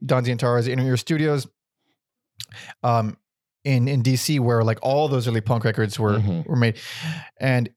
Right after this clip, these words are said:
Speaker 1: this was the last record to be made at that location before Don had to move it back to his basement.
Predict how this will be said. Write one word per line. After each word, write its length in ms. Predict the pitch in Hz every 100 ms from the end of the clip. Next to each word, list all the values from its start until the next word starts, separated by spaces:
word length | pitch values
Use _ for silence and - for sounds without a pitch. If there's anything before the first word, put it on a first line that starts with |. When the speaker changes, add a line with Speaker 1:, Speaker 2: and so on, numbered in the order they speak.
| _ _
Speaker 1:
this 240 | 135 135 147
was 120 | 135
the 60 |
last 360 | 131 131 131 -
record 280 | 131 127 131
to 40 |
be 120 | 127 120
made 480 | 120 120 117 113 - _ _ -
at 280 | 123 120 -
that 400 | 127 120 113 - _ _
location 640 | 139 123 - 170 156 175 156
before 560 | 131 - 127 123 120
Don 360 | 110 113 120 120
had 100 | 120
to 80 | 113
move 160 | 117
it 80 | 113
back 220 | 117 110
to 100 | -
his 100 | 110
basement. 460 | 101 110 110 131 139